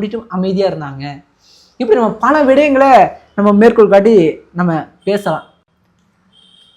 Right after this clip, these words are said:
லிஸ்ட் ரொம்ப பெருசா போய்கிட்டே இருக்கு. அதே மாதிரி தான் எடப்பாடி பழனிசாமி அவர்களுடைய ஆட்சியிலையும் அதே தான்.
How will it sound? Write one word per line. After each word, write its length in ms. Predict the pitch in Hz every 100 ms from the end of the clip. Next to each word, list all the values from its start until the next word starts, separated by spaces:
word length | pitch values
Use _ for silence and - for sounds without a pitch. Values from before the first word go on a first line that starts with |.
| _ _ _ _
லிஸ்ட் 260 | 185 196 254
ரொம்ப 180 | 220 214
பெருசா 340 | 196 190 214 196
போய்கிட்டே 320 | 185 180 185
இருக்கு. 300 | 135 135 -
அதே 180 | 160 214
மாதிரி 220 | 233 233
தான் 80 | 196
எடப்பாடி 220 | 220 220
பழனிசாமி 420 | 208 202 226 214
அவர்களுடைய 400 | 208 190 190 185
ஆட்சியிலையும் 560 | 185 208 208 208 170 127
அதே 280 | 160 160 160
தான். 220 | 143